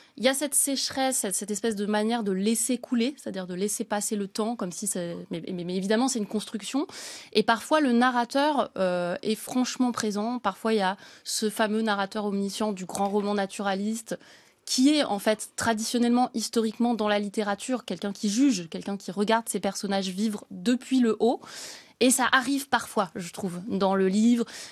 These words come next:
Par exemple, euh, via un des trucs vraiment du, du grand roman du dix-neuvième siècle, qui est l'indirect libre, c'est-à-dire les effets de mention, cette manière d'intégrer dans la, dans, dans la littérature la parole d'autrui. Là, en l'occurrence, la parole des petites gens.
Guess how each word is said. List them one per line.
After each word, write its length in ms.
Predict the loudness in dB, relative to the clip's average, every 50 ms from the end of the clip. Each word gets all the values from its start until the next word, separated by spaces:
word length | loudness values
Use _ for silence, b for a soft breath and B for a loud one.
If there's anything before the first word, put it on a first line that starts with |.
| B _
Par 120 | -6 -4
exemple, 340 | -2 -2 0 0 0 0 0
euh, 920 | 0 2 2 2 0 0 0 -2 -2 -2 -4 -4 -6 -6 -6 -6 -6 -6 -6 -6
via 640 | -8 0 2 4 6 6 4 4 2 0 -2 -4 -6 -6 -10 -12 -14 -12 -12 -12 -12 -12 -12 -14 -12 -4 -2
un 120 | 0 0
des 120 | 0 -2
trucs 380 | -4 -8 -2 0 0 0 0 -4
vraiment 340 | -6 -4 -2 -2 -2 -2 -4
du, 180 | -6 -8 -12 -14 -14
du 80 | -14
grand 260 | -10 -8 -4 -2 -2
roman 360 | 0 0 0 0 0 -2 -2 -4
du 140 | -6 -6
dix-neuvième 360 | -6 -4 -2 0 0 0 0 0
siècle, 200 | 0 -2 -4 -4
qui 140 | -4 -4
est 40 | -2
l'indirect 540 | -2 -2 -2 -2 -4 -4 -6 -6 -6 -6 -6
libre, 200 | -4 -4 -4 -6 -6
c'est-à-dire 260 | -8 -8 -6 -6 -6
les 200 | -6 -6 -6 -6
effets 180 | -6 -4 -4 -2
de 60 | -2
mention, 300 | -2 -4 -4 -6 -6 -6
cette 220 | -6 -8 -8 -6
manière 300 | -4 -4 -2 -2 -2 -4 B B B B B B 0
d'intégrer 520 | 2 2 4 4 2 2 2 4 2 2
dans 120 | 4 2 2
la, 240 | 2 2 0 -2 -2
dans, 220 | -4 -6 -6 -4
dans 160 | -4 -2 0
la 120 | 0 0 0
littérature 540 | 0 0 -2 0 0 0 0 -2 -2 0 2
la 120 | 2 2
parole 480 | 2 2 2 2 4 2 2 0 0 0
d'autrui. 440 | 0 -2 -2 -2 -2 -2 -2 -2 B B B B B B 2
Là, 160 | 4 4 4
en 60 | 4
l'occurrence, 480 | 2 2 0 0 0 0 0 0 -2 -6 -4
la 180 | 0 0 0 2
parole 360 | 4 2 2 2 2 0 0
des 100 | -2 -4
petites 320 | -4 -6 -6 -4 -4 -4
gens. 240 | 0 0 0 0 0